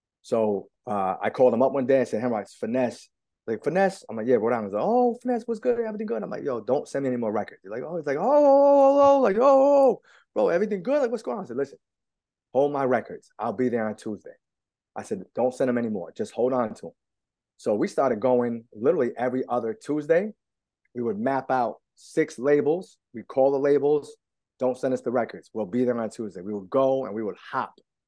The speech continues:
around every label, book bag, you know, record bag, shake the hands, dap 'em up. "What's up?" It's, you know, Finesse. "Oh, okay. That's what's up, Finesse, blah, blah, blah." I mean, we're meeting Mano, like, everyone, like, you know, people in and out. I mean, I remember having,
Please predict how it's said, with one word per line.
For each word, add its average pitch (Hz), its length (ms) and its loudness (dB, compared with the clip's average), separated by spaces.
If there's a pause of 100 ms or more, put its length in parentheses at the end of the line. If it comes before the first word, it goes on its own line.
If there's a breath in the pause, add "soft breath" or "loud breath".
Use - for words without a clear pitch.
(200)
around 113 420 -2
every 113 220 -4
label, 117 560 0 (640)
book - 240 -2
bag, 131 400 4
you - 320 -14
know, 110 60 -2
record 123 320 -2
bag, 127 360 2 (640)
shake - 300 -2
the 131 80 -2
hands, 135 520 -4
dap 131 320 0
'em 131 160 -6
up. 139 260 -2 (100)
"What's - 200 -20
up?" 139 280 -6
It's, - 180 -20
you 117 80 -8
know, 110 120 -2
Finesse. 131 420 0
"Oh, 208 280 2
okay. 208 200 -4
That's 196 240 -12
what's 214 160 -6
up, 208 140 -2
Finesse, 185 260 -6
blah, 175 160 0
blah, 175 100 -4
blah." 160 280 2
I 160 40 0
mean, 160 120 -8
we're 202 100 -2
meeting 110 400 -8
Mano, 143 380 2
like, 123 160 0
everyone, 143 300 -4
like, 131 80 -4
you 127 180 -6
know, 135 160 -8
people 143 260 -4
in 147 140 -4
and 135 120 -4
out. 147 300 0 (460 soft breath)
I - 40 -8
mean, 135 120 0
I 160 80 4
remember 151 420 2
having, 123 520 -4